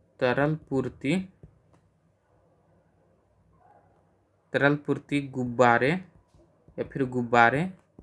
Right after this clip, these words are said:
में होता है। ओके, देखिए मानव मस्तिष्क के तीन भाग होता है मुख्य रूप से,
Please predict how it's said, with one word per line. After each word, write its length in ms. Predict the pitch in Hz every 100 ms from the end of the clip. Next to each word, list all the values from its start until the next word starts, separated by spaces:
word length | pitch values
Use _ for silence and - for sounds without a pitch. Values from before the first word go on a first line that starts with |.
| _ _ _
में 400 | 131 127 147 170
होता 440 | 139 135 120 - 156 185 - - - _ _ _ _ -
है। 140 | 120 117 - _ _ _ _ _ _ _ _ _ - - _ _
ओके, 240 | - - 240 247 _ _ _ - _ -
देखिए 360 | 147 - - - _ -
मानव 360 | 143 151 160 214
मस्तिष्क 460 | 196 190 - 190
के 120 | 190 180 -
तीन 220 | 190 190
भाग 220 | 151 131 113
होता 240 | 117 113
है 80 | 113
मुख्य 260 | 127 120
रूप 100 | -
से, 200 | - -